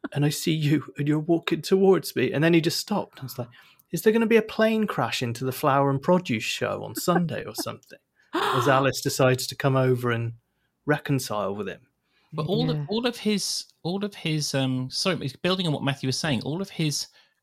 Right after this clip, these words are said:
Speaker 3: comments were so shallow. It was all about how pretty she was, all the fun they had together. There was no kind of substantive comments about
Speaker 2: Mm.
Speaker 3: what he, what she did for him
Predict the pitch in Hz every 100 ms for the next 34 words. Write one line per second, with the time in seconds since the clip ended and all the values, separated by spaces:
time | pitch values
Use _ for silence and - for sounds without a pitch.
0 | - - 156 107 - 160 - - 151 160
1 | - 160 175 123 - 92 - 151 - -
2 | 156 - - 170 165 - 113 107 101 -
3 | 110 104 - 156 156 107 - 92 - 92
4 | 85 90 - - - - 131 143 165 185
5 | 190 170 - 147 - - 135 135 - -
6 | 127 110 - - 110 170 170 160 147 -
7 | 131 - - 143 135 139 143 - 135 123
8 | 135 - 123 113 117 117 113